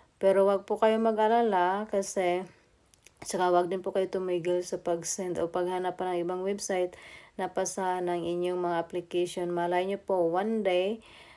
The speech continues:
meron na lang bigla na magme-message sa inyo or mag-e-email back sa inyo, tapos interesad-,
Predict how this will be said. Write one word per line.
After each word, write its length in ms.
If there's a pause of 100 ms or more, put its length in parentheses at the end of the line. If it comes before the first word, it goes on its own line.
(160)
meron 320
na 80
lang 160
bigla 560
na 240
magme-message 800
sa 160
inyo 240
or 160
mag-e-email 640
back 240
sa 240
inyo, 480
tapos 480
interesad-, 880